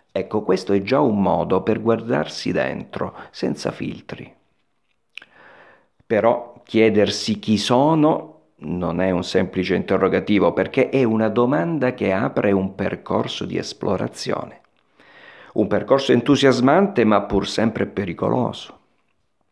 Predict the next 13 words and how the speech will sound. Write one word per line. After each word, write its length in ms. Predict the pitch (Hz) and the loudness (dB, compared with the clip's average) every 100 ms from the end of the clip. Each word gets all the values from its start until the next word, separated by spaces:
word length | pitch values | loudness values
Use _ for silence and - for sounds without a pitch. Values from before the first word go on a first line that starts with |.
| _ _ _ _ _ _ _ - - - - | _ _ _ _ _ _ _ -20 -20 -20 -18
Si 180 | - - | -8 -4
tratta 360 | - 107 - 127 | 0 0 2 2
comunque 520 | 143 190 220 - 123 | 4 4 4 4 2
di 140 | 110 135 | 4 2
ascoltarsi, 1400 | 139 - - 101 98 101 90 85 85 - - - - - - - - | 0 -6 -2 -2 -2 -6 -8 -8 -8 -10 -8 -8 -8 -10 -16 -18 -2
cercando 840 | 151 151 151 - 202 196 180 135 | 2 2 0 0 2 2 4 4
di 300 | 117 131 175 | 4 2 2
individuare 760 | 180 139 127 120 107 139 151 | 0 0 2 2 2 2 2
i 100 | 117 | 0
segnali 640 | 107 - 98 98 120 131 107 | -2 0 2 2 2 2 2
nascosti 800 | 95 92 - - 120 123 - 110 | 0 -2 -6 -2 -2 -2 -4 0
della 380 | 107 98 98 98 | 2 2 2 2
mente, 800 | 101 104 101 98 - 110 104 - | 2 2 2 -2 -2 0 0 0